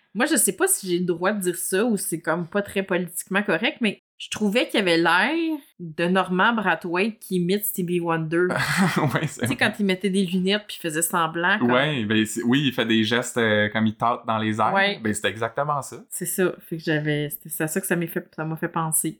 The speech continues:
Speaker 2: Ben, écoute, on verra, euh, la semaine prochaine si t'es canceled, <laughs> Catherine.
Speaker 1: Oui, <laughs> c'est ça. Ben, en tout cas, au pire, il reste un épisode, <laughs> fait que ça sera pas très grave.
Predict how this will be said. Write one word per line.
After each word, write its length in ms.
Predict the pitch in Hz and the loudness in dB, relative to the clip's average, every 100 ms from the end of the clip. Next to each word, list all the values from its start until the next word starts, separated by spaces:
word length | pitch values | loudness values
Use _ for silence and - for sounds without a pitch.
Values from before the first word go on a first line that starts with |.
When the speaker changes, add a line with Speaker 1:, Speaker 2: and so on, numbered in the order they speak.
| - | -6
Speaker 2:
Ben, 160 | 113 120 | 0 2
écoute, 320 | 98 92 120 120 | 2 0 -2 2
on 120 | 104 | 2
verra, 300 | 107 104 113 | 4 2 2
euh, 460 | 131 113 98 98 | 2 2 2 0
la 100 | 98 | -2
semaine 200 | 107 120 | 0 -2
prochaine 380 | 117 113 - 123 | -2 -4 -2 -2
si 140 | 127 - | -2 -2
t'es 120 | 113 | 0
canceled, 640 | 123 120 113 110 104 139 120 | 2 0 2 0 0 0 0
<laughs> 80 | 113 | 2
Catherine. 320 | - 117 - | -2 -2 0
Speaker 1:
Oui, 120 | 277 440 - | 4 4 2
<laughs> 160 | 415 - | 0 -2
c'est 60 | 285 | -6
ça. 140 | - | -2
Ben, 180 | 208 175 | 2 0
en 20 | |
tout 100 | 156 - | 0 -6
cas, 60 | |
au 80 | 156 | -6
pire, 220 | 185 220 | 2 4
il 140 | 220 196 | 4 4
reste 180 | 240 277 | 2 4
un 80 | |
épisode, 520 | 247 208 - - 277 - - | 4 2 0 4 4 2 -2
<laughs> 120 | - | -8
fait 120 | 285 | -8
que 60 | - | -6
ça 100 | 220 | -6
sera 180 | 185 175 | -6 -8
pas 80 | 185 | -8
très 160 | 180 | -8
grave. 260 | 165 151 | -6 -8